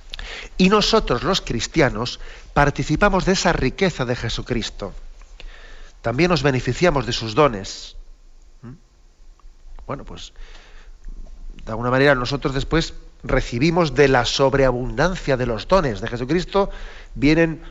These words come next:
por rebote, ¿no? Pues, pues, si me permitís la expresión, vienen a nosotros. Pero lo primero es decir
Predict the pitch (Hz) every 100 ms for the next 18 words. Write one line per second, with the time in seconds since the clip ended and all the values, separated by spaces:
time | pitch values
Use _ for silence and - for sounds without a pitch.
0 | - 123 - 104 143 160 107 107 156 117
1 | - - 117 110 107 113 139 120 - 120
2 | 135 127 - - - 113 127 131 131 117
3 | - - - 117 113 113 - 117 98 80
4 | - - - - - - - - - -
5 | - - - 214 214 - 151 202 185 160
6 | 147 170 156